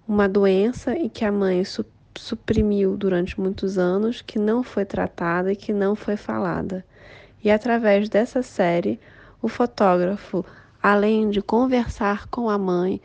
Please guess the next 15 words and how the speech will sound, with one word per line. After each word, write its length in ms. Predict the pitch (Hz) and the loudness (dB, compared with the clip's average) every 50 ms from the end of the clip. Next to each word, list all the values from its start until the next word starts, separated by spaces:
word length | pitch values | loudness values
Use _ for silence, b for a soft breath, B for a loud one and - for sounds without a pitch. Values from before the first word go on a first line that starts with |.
| B B B B | B B B B
de 100 | - 202 | -6 -4
colocar 720 | - - - 202 202 202 202 - - 226 226 240 247 240 | -4 0 0 2 2 2 0 0 0 2 2 4 4 2
o 80 | 220 220 | 0 -2
problema 760 | - _ - 185 185 202 185 180 180 170 170 170 165 180 185 - _ _ _ _ _ _ | -4 _ -2 -2 0 2 2 2 2 2 0 0 -2 -4 -6 -10 _ _ _ _ _ _
pra 220 | - 190 180 175 180 | -2 0 0 0 -2
fora, 580 | - - - 175 165 170 175 185 208 233 B B B B B B B B B - | -4 -4 0 2 4 4 4 4 2 0 B B B B B B B B B -2
também 380 | - 208 208 202 208 214 226 | 0 2 4 4 4 4 2
coloca 720 | 226 - - - 214 202 196 196 196 - - 214 202 - - - - _ | 0 -2 -2 0 2 4 4 4 4 2 0 -2 -2 -2 -4 -8 -4 _
todas 300 | - 226 233 240 240 233 | 4 4 4 4 4 2
as 160 | 226 226 - | 2 0 0
questões 440 | - 214 214 - - - 196 196 202 | -2 -2 -2 -2 -2 -2 -2 -2 -2
familiares 720 | - 208 196 196 196 190 185 180 175 180 185 196 196 - | -2 -2 0 0 2 2 2 2 2 2 2 2 0 0
e 60 | 202 | 0
as 100 | 196 - | -2 -2
relações. 880 | - 208 202 196 196 - - - - 170 160 156 180 - - - - | -2 -2 0 0 -2 -2 -4 -4 -4 -2 -2 -4 -6 -8 -12 -16 -20